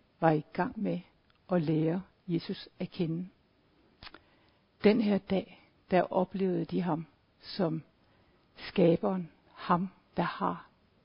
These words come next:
al magt i himlen og på jorden. Ham, der har autoritet over naturkræfterne. Og sådan havde de ikke set ham før.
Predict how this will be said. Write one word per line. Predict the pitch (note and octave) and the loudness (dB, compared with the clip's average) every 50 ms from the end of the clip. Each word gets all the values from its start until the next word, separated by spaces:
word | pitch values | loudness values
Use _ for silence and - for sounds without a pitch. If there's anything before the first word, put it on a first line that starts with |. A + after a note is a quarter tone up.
| _ - | _ 0
al | G#3 G3+ - - | 0 0 0 -2
magt | G3+ F3+ E3+ E3+ - - - - - _ _ _ _ _ _ _ _ _ _ _ _ | -8 -10 -10 -12 -16 -20 -20 -20 -20 _ _ _ _ _ _ _ _ _ _ _ _
i | - F3+ | -2 0
himlen | D3+ E3 F3 D#3+ E3 E3+ E3+ F3+ F3+ - _ _ _ _ - | 2 2 2 2 0 -2 -4 -6 -10 -14 _ _ _ _ -6
og | F3 - | -6 -4
på | - F3 | -4 -6
jorden. | D#3+ F3 - - - F3 E3 E3 - _ - - _ _ _ _ _ _ _ | -6 -6 -6 -6 -8 -10 -12 -14 -18 _ -20 -20 _ _ _ _ _ _ _
Ham, | - F#3+ E3+ E3+ E3 | 0 2 2 4 2
der | F3 | 2
har | E3 E3 F3 E3+ - _ - | 0 -2 -4 -8 -8 _ 0
autoritet | E3 E3+ E3+ - - - E3 D3+ - - - - - A3 A#3 C#4 - - - - - _ _ _ _ _ _ - | 0 0 0 -2 -6 -6 -6 -6 -8 -10 -14 -10 -8 -8 -8 -8 -10 -12 -16 -18 -18 _ _ _ _ _ _ -4
over | E3+ E3 E3 | -2 -2 -2
naturkræfterne. | E3 E3 E3+ - - - B3+ C#4 E3+ - - - - - - - F#3 F3+ F#3+ - _ _ _ _ _ _ _ _ _ _ _ _ _ _ _ _ _ _ - | -2 -4 -6 -8 -10 -10 -10 -10 -10 -8 -8 -8 -8 -8 -10 -12 -12 -12 -12 -14 _ _ _ _ _ _ _ _ _ _ _ _ _ _ _ _ _ _ -6
Og | F3+ D#3+ | -6 -4
sådan | - F#3+ F3 F3+ | -2 -2 -2 0
havde | E3+ F#3 D#3 | 0 -2 -4
de | - | -4
ikke | - - - - - - | -8 -10 -14 -16 -12 -12
set | - A3 F3 | -12 -10 -8
ham | E3+ E3+ D#3 | -8 -10 -10
før. | - - G3 - - | -10 -10 -10 -10 -10